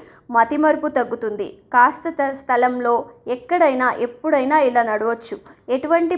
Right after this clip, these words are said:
పరికరాలు, ప్రాప్స్ లేకుండా ఇలా జంతువుల్లా నడవచ్చు.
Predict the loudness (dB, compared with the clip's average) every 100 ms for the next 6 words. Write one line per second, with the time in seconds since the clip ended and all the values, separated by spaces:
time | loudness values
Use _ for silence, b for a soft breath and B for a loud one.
0 | 0 2 2 4 4 2 -2 4 4 4
1 | -4 -4 -4 -4 0 0 0 -2 -2 0
2 | -2 -4 -4 -6 0 0 2 2 0 -4
3 | -10